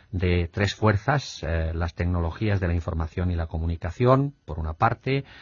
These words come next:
Segundo, la liberalización externa de las economías. Tercero, la liberalización interna. Pero de todas ellas, la más potente, eh, es precisamente la primera, ¿eh? Es decir, la que, la que condiciona nuestra vida en todos los sentidos.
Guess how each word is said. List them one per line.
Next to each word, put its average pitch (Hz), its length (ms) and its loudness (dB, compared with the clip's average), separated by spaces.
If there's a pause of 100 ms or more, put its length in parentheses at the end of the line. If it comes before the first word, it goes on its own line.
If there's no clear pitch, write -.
(160)
Segundo, 95 500 2
la 98 180 6
liberalización 101 1160 2
externa 98 520 -2
de 85 80 0
las 85 160 -4
economías. 120 580 0
Tercero, 104 460 -2 (320)
la 101 160 4
liberalización 85 720 0
interna. 78 460 -6
Pero 107 180 4
de 107 100 4
todas 147 300 2
ellas, 147 380 -2
la 98 160 2
más 117 180 2
potente, 127 560 0 (540)
eh, 90 640 0 (160)
es 104 200 0
precisamente 95 800 -2
la 87 260 2
primera, 80 540 -2 (200)
¿eh? 110 220 -6
Es - 80 -20
decir, 87 240 -6
la 85 140 -4
que, 90 280 -6
la 82 140 0
que - 120 -8
condiciona 85 580 0
nuestra 82 340 -2
vida 85 260 -2
en 82 80 -4
todos 80 200 -6
los 76 120 -6
sentidos. - 520 -10